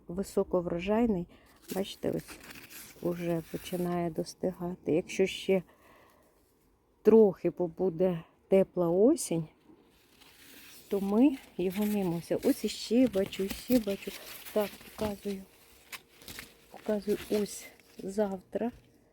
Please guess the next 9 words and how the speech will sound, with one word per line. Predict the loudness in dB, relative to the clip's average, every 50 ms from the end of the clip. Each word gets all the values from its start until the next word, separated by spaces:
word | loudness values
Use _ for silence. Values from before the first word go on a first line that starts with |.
| _ _ _ _ -20 -20 _ _ _ _ _ -4
Завтра | -4 -4 -6 _ _ -6 -6
буде | -6 -6 -6 -8 -6 -4 -6 -6
ще | -6 -8 -14 -12 -6 -2 0 2 2 2
один. | 0 -2 -4 -4 -4 -4 -4 -6 -10 -12 _ -20 -20 -20 _ _ _ _ _ _ _ _ _ _ _ -20 -20 -20 -20 -18 -18 -18 -18 -18 -20 -20 -20 -20 -20 -20 _ _ -20 -20 -20 -20 -20 -20 -20 -20 -20 -20 -20 -20 -20 -20 -20 -20 -20 -20 -20 -20 -14 -8 -6
Ось | -4 -4 -4 -6 -8 -10 -12 -12 -14 -18 -20 -20 -20 _ _ _ _ _ _ _ _ _ -14
іще | -14 -14 -14 -16 -20 -20 -20 -20 -20 _ _ _ -14 -6 -4 -2 -2 -4 -6 -12 -10
поряд | -8 -6 -6 -6 -8 -10 -14 _ _ -12
із | -12 -10 -10 -12
оцим, | -12 -12 _ _ -16 -10 -8 -6 -4 -4 -6 -8